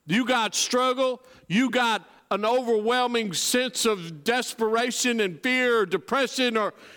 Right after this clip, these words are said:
something just seems so absolute overwhelming, and this great fear overwhelms you. And ultimately,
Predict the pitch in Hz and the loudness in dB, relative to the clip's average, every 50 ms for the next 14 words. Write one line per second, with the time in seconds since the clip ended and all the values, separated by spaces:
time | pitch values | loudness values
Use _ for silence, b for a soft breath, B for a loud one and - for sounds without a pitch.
0 | B B B - - - 262 269 220 214 247 220 196 175 247 240 - - - - | B B B -2 0 0 0 0 -2 -2 -4 -4 -2 0 0 0 0 0 0 0
1 | 254 254 247 233 185 - - - 277 277 277 269 269 262 - - 240 254 262 208 | 0 0 0 -2 -2 -2 0 0 0 2 2 0 -2 -4 -2 -2 -2 0 -2 -4
2 | - - - - 233 240 233 233 240 240 254 247 240 240 240 226 226 214 214 240 | -6 -6 -4 -2 0 0 0 0 0 0 0 0 0 0 0 0 0 2 2 2
3 | 247 247 247 240 240 233 220 202 190 190 180 180 180 185 226 262 262 240 185 - | 2 2 0 0 0 0 0 0 0 0 -2 -2 -2 -2 -2 0 -2 -4 -10 -16
4 | - - 269 262 254 254 254 247 247 226 - B B B B B B B B B | -6 -2 0 2 2 2 2 2 0 -2 -4 B B B B B B B B B
5 | B B B B B _ - 262 269 285 262 240 233 214 226 240 240 240 233 202 | B B B B B _ -2 0 0 2 2 2 2 2 2 0 0 0 -2 -2
6 | 165 196 240 240 240 233 202 B B B B B - 202 214 240 254 262 - - | -2 0 0 0 0 -2 -4 B B B B B -4 -2 0 0 0 0 -2 -2
7 | 240 233 247 240 233 233 240 226 196 - | -2 -2 -2 0 0 0 0 -2 -4 -6